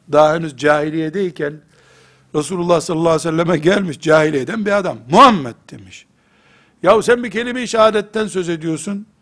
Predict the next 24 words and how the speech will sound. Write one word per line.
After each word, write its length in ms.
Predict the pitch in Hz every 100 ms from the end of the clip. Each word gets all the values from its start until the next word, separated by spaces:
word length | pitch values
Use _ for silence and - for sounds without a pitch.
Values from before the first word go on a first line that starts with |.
| _ -
Dedik 380 | 226 220 -
gitti, 280 | 202 185 -
"Hadi 240 | 185 175 165
bakalım." 380 | 143 143 120 95 _ _ _ _ _ _ -
"E, 100 | 170
namaz 420 | 190 254 233 -
kıl," 240 | 202 175 151 _ _ _ _
dedin, 480 | 147 156 185 202 208
onu 200 | 190 240
da 160 | 277 220
kıldık. 380 | 185 151 127 160 _ _ _ _ _
"Oruç 340 | 175 233 226 -
tut," 260 | 202 -
dedin. 440 | 190 185 220 214 220 _ _ _ _ _
"Ya 240 | 160 185 180
tuttuk, 440 | 285 269 - 160
hadi 220 | 165 170 151
bakalım." 460 | 131 131 127 180 - _ _ _ _ _ _
"Hac 400 | - 208 196 160
edecekmişiz." 840 | 202 - 196 185 180 - 160 120 - _ _ _
"Tamam, 340 | 185 208 202
onu 220 | 208 233 220
da 60 |
yapacağım." 600 | 175 147 147 127 147 190